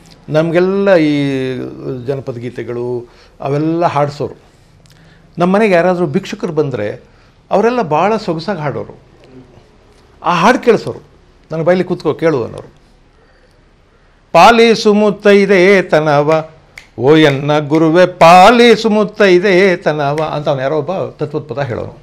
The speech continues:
ನಮ್ಮ ತಾಯಿ ಅವನ ಎದುರು ಕೂರಿಸೋರು, "ಕಲ್ತ್ಕೋ ಅದನ್ನ." ಈ ಥರ ನನಗೆ ಬಾಲ್ಯದಲ್ಲಿ ಒಂದು ಭಾಳ ದೊಡ್ಡ resource ಇದು, ಒಂದು ಭಾಳ ದೊಡ್ಡ ಸಂಪನ್ಮೂಲ. ಆಮೇಲೆ ನಮ್ಮ ಮನೆಯಲ್ಲಿ ಯಾವಾಗಲೂ ಒಂದು ಐದಾರು ಆಳುಗಳಿರೋರು,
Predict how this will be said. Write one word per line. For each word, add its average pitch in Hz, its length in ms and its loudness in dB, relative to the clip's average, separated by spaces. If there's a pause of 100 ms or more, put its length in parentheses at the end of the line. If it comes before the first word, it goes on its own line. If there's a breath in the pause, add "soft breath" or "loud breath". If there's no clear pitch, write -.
(520 soft breath)
ನಮ್ಮ 143 140 -4
ತಾಯಿ 160 200 2
ಅವನ 131 120 -4
ಎದುರು 113 160 -8
ಕೂರಿಸೋರು, - 720 -18
"ಕಲ್ತ್ಕೋ 151 280 -8
ಅದನ್ನ." 85 160 -12 (880)
ಈ 226 140 -4
ಥರ 262 220 -6 (760)
ನನಗೆ 170 300 -4
ಬಾಲ್ಯದಲ್ಲಿ 190 840 -4 (520)
ಒಂದು 139 160 0
ಭಾಳ 165 300 -2
ದೊಡ್ಡ 143 320 -2
resource 135 720 -4
ಇದು, 90 100 -12 (400)
ಒಂದು 120 140 -12
ಭಾಳ 104 160 -10
ದೊಡ್ಡ 147 220 -6
ಸಂಪನ್ಮೂಲ. 92 580 -12 (1300 soft breath)
ಆಮೇಲೆ 208 200 2
ನಮ್ಮ 180 380 0
ಮನೆಯಲ್ಲಿ 165 560 0
ಯಾವಾಗಲೂ 175 680 0 (560 soft breath)
ಒಂದು 160 220 0
ಐದಾರು 185 280 4
ಆಳುಗಳಿರೋರು, 135 560 -4